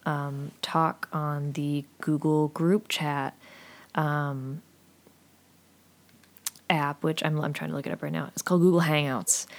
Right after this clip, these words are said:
Um, there are a ton of different ways for you to stay connected, Facebook Messenger, um, you know, all that stuff.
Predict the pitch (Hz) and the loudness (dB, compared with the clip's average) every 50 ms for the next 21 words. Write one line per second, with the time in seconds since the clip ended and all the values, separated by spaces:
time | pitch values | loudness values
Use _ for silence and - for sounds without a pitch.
0 | - - - - - - - 160 160 160 156 160 170 175 175 175 175 180 175 - | -18 -16 -18 -18 -20 -2 0 4 4 4 6 6 6 6 6 6 6 6 4 2
1 | - - - - - - 190 190 190 185 185 180 - - 160 156 - 170 - - | 0 -4 -4 -2 0 2 4 6 6 6 4 4 2 0 0 0 0 -2 2 2
2 | 160 - 147 147 147 147 147 139 - - - 151 147 147 139 139 - - 143 131 | 0 0 2 0 2 2 2 0 -2 0 2 2 2 2 0 0 -2 -2 -4 -2
3 | - 147 147 143 139 - 143 139 135 - - 135 135 - - 147 - 143 131 - | -2 -2 -2 -2 -2 -2 -2 -4 -4 -4 -8 -8 -6 -6 -6 -4 -4 -6 -6 -4
4 | - 139 135 135 135 131 131 135 - - - - - - - - - - - - | -4 -2 -2 -2 -2 -4 -4 -8 -10 -18 -20 -20 -20 -20 -20 -20 -20 -20 -14 -10
5 | 127 131 131 131 131 131 143 - - - - 170 160 143 135 131 135 139 - - | -8 -8 -6 -6 -6 -8 -10 -10 -12 -12 -10 -8 -6 -6 -6 -6 -6 -6 -4 -6
6 | - 135 139 - - - - - - - - - - - - - - | -6 -6 -6 -6 -8 -6 -6 -6 -8 -6 -8 -8 -8 -10 -12 -16 -20